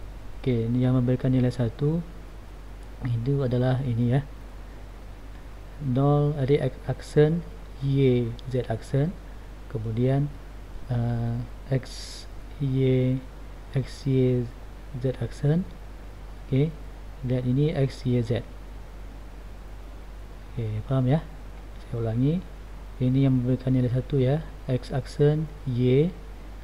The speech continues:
Z aksen. Kemudian ini kalau kita terjemahkan, ya, kalau kita terjemahkan, eh, fungsi ini, tabel ini ke dalam nilainya.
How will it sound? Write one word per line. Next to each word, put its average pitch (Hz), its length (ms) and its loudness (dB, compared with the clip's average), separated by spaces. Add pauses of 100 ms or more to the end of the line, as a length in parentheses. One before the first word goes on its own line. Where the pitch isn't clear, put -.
(220)
Z 127 240 6 (960)
aksen. 143 400 0 (720)
Kemudian 131 400 4 (560)
ini 135 80 2
kalau 135 160 4
kita 131 160 2
terjemahkan, 127 640 4 (800)
ya, 131 240 2
kalau 120 160 2
kita 113 240 -2
terjemahkan, 120 640 2 (1040)
eh, 120 640 2 (1500)
fungsi 127 560 2
ini, 139 240 6 (800)
tabel 123 400 2
ini 139 240 4 (880)
ke 123 80 0
dalam 123 320 4
nilainya. 120 400 2